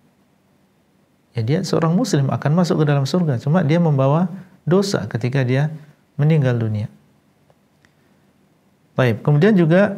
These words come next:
di dalam hadis disebutkan orang yang meninggal di hari Jumat akan terbebas dari azab kubur.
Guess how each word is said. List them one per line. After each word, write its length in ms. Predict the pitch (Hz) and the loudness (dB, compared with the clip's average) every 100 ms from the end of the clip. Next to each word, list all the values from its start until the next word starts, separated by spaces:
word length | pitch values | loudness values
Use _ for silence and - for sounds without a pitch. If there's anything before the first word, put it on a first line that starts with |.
| - - _ _ - | -12 -20 _ _ -4
di 80 | 143 | 2
dalam 240 | 156 208 | 4 4
hadis 240 | 190 175 180 | 4 4 2
disebutkan 800 | 156 151 156 156 175 190 208 214 - - | 2 2 0 0 2 2 2 -2 -8 -2
orang 240 | 143 151 | 0 2
yang 240 | 143 135 135 | 2 0 2
meninggal 320 | 175 185 160 | 4 4 4
di 80 | 147 | 2
hari 160 | 139 | 2
Jumat 320 | 131 147 180 185 | 0 2 2 0
akan 400 | 143 131 156 147 | -2 -2 -2 0
terbebas 640 | 151 139 127 127 151 131 | -2 0 -2 -2 -2 0
dari 320 | 127 123 160 165 - _ _ _ _ _ _ _ _ - | -2 0 -2 -4 -14 _ _ _ _ _ _ _ _ -4
azab 320 | 131 123 113 | -2 -2 -4
kubur. 360 | - 104 98 | -8 -10 -10